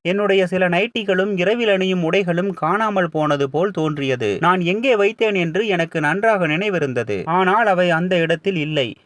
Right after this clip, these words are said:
வீடு முழுவதும் தேடி பார்த்தேன், கிடைக்கவில்லை. வீட்டில் நானும் என் மகன் கதிரும் மட்டும்தான் இருந்தோம். அவள் சொல்வதைப் போல வேறு யார் எடுக்க முடியும்? அது மட்டுமல்லாமல் சில சமயங்களில் யாரோ என்னை பார்ப்பது போன்ற ஒரு விசித்திரமான உணர்வு எனக்குள் ஏற்படும். நான் திரும்பி பார்ப்பேன்.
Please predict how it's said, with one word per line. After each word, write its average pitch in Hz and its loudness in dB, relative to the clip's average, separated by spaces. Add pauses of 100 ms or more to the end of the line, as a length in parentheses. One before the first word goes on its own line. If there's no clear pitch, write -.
(160)
வீடு 214 0
முழுவதும் 180 0
தேடி 185 -2
பார்த்தேன், 147 -2
கிடைக்கவில்லை. 123 -4 (140)
வீட்டில் 214 -2
நானும் 208 0
என் 180 0
மகன் 165 -2
கதிரும் 202 -2
மட்டும்தான் 147 -2
இருந்தோம். 139 -4 (240)
அவள் 143 -2
சொல்வதைப் 185 -2
போல 143 0
வேறு 143 -2
யார் 170 -2
எடுக்க 135 -4
முடியும்? 104 -8
அது 175 2
மட்டுமல்லாமல் 202 2
சில 185 0
சமயங்களில் 208 0
யாரோ 180 4
என்னை 190 0
பார்ப்பது 190 2
போன்ற 175 2
ஒரு 175 0
விசித்திரமான 214 0
உணர்வு 175 2
எனக்குள் 175 0
ஏற்படும். 143 -2
நான் 165 2
திரும்பி 208 0
பார்ப்பேன். 131 0